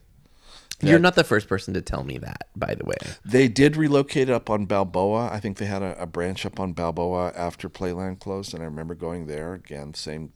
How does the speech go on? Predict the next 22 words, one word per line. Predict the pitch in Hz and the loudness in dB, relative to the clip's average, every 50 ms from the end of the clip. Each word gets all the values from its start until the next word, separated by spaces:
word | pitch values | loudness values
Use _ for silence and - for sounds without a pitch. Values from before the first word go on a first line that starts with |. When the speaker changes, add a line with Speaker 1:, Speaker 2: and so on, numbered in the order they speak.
| - | -20
Speaker 2:
great, | - - 76 78 80 - _ - - _ - | -16 -12 -12 -12 -12 -14 _ -20 -20 _ -18
Speaker 1:
Same | - - - 87 92 | -14 -10 -8 -6 -4
Speaker 2:
but | 92 98 117 - | -2 0 0 2
just | |
Speaker 1:
enchiladas. | - - 170 - - - | 2 4 4 4 4 2
Speaker 2:
standing | - - - 135 143 151 165 165 165 156 156 | 2 -2 0 2 2 2 2 0 -2 -2 -2
in | 147 143 135 | -2 -2 0
line | 113 107 104 98 95 98 98 98 98 - - - - - - _ _ - | 0 0 2 0 0 -2 -2 -4 -6 -8 -12 -18 -20 -20 -20 _ _ -4
in | 104 113 123 | -4 -2 -2
the | 123 | -2
hothouse | 113 117 101 95 90 98 90 85 82 85 82 - - - _ _ - - - - - _ _ _ | 0 0 0 0 0 0 0 0 0 -2 -4 -8 -10 -14 _ _ -20 -20 -20 -20 -20 _ _ _
while | - - 90 90 87 | -4 -2 -2 0 0
they | 85 87 82 | -2 -2 -4
put | - - 107 98 - | -4 -6 -6 -6 -4
the | - 80 85 | -4 -4 -2
onions | 85 87 85 82 82 82 82 85 90 - - | -2 -2 -4 -6 -6 -6 -8 -8 -8 -8 -10
and | 82 - 90 80 78 78 76 71 - | -10 -10 -10 -8 -8 -8 -10 -10 -8
just | - - 78 - - - | -6 -4 -4 -4 -6 -6
prepared, | - 82 - - - 98 87 90 92 90 90 - - - - - - - - _ - | -8 -8 -8 -4 -2 -2 0 0 0 -2 -4 -6 -12 -18 -20 -20 -20 -20 -20 _ -10
prepared | - 98 92 - - - - - - 113 110 113 117 120 120 - - | -8 -8 -8 -6 -10 -12 -10 -6 -2 -2 0 2 0 0 -2 -4 -6
your | 127 120 | -6 -4
enchilada, | 120 113 110 - - - 107 98 85 80 80 80 78 78 78 | -2 -2 -4 -4 -4 -2 0 0 0 0 0 0 -2 -4 -6